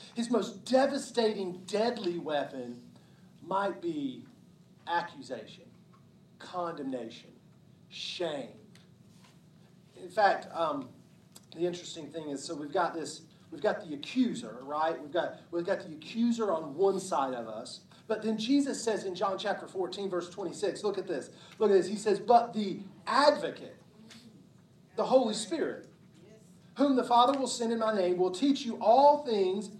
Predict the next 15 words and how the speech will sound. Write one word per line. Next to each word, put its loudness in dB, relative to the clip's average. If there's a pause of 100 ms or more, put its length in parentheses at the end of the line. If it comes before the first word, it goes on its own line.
(220)
and -2
will 2
remind 4
you -6 (520)
of 0
everything 2
I 6
have 2
said 6
to -6
you." -6
So -10
check 0
this -6
out. -2